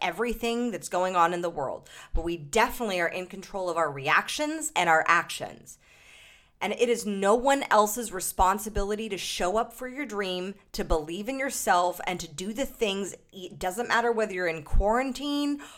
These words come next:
or working outside or doing whatever. Or it, it, this, the game is the same. The excuses just are different. And the game is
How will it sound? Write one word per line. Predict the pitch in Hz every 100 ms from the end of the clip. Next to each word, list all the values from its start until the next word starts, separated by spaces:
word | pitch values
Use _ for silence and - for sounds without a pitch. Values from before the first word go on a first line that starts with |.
| -
or | - 180 180 165 151 147
working | 147 233 233 254
outside | 247 254 - 247 254 254 254 254 247
or | - 175 165 156
doing | 151 147 143 196 254 254
whatever. | 262 285 269 175 165 -
Or | 190 185 -
it, | 143 175
it, | 185 180 143 _ 143
this, | 156 - - 175
the | 175
game | 156 202 247 269
is | 254
the | 226
same. | 202 - 254 151 139 131
The | 165
excuses | 165 - 247 247 - 180
just | - 170
are | 175
different. | 175 208 208 - 123 - _ _ _ _ _ _
And | -
the | 175
game | 170 202 214 254 269 -
is | - 320 220 156 151